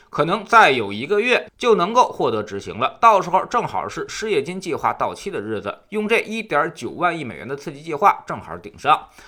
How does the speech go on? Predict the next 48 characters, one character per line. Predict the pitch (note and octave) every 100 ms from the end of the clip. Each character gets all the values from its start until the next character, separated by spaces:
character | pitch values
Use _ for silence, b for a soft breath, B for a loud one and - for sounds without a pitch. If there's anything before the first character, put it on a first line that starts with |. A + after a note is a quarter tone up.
| B B
这 | - C#4+
个 | A3+
举 | D#3+ E3
动 | G#3+
呢， | D#3 -
大 | D#3+
大 | E3+ -
超 | - C#3
出 | C3+
了 | B2+
市 | A#2
场 | G#2+ D#2+
的 |
预 | A2
期， | G#2 D#3+
大 | - D#3
家 | F3+
普 | F3+ -
遍 | A#2+ G3+ F#3+
认 | F#3 C#3
为 | D#3
登 | D#3+ G3
哥 | F#3+ F#3
可 | -
能 | F2+
会 | C3+ D3
妥 | - C#2+
协， | A2 D#3 - B B
因 | A3+
为 | B3+
共 | B3 C4 G3
和 | E3+
党 | D#3 B2+ -
原 | C#3+ E3
来 | D#3+
也 | B2 -
是 | -
基 | A#2+ B3
本 | C4 A#2
上 | F#2+ G2
同 | - F#2+ D#3
意 | A3+
搞 | - D#2+
刺 | - G2+
激 | G2
计 | G#2
划 | G#2 C3
的， | G2